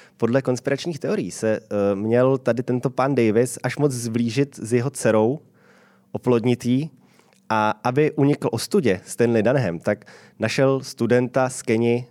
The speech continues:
Baracka Obamu seniora, kterého podplatil, aby si jeho dceru vzal a prohlásil, že dítě je jeho. A tuto teorii začal šířit, eh, Obamův odpůrce Thomas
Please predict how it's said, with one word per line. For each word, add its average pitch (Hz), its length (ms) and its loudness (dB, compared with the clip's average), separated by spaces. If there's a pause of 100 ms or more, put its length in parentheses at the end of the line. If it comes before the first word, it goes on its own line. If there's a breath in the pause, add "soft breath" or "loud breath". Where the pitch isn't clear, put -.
(120)
Baracka 110 460 -2
Obamu 113 300 0
seniora, 113 600 0 (360 loud breath)
kterého 139 320 0
podplatil, 127 720 0
aby 117 180 -2
si 120 100 -4
jeho 117 180 2
dceru 120 240 -2
vzal 101 420 0 (100)
a 101 160 -2
prohlásil, 101 720 -2
že 95 280 -4
dítě 87 540 -6
je 87 160 -6
jeho. 95 360 0 (960 loud breath)
A 101 160 0
tuto 165 280 2
teorii 143 600 4
začal 123 320 2
šířit, 135 460 -2
eh, 110 100 2
Obamův 131 420 -2
odpůrce 131 540 0
Thomas 123 720 -4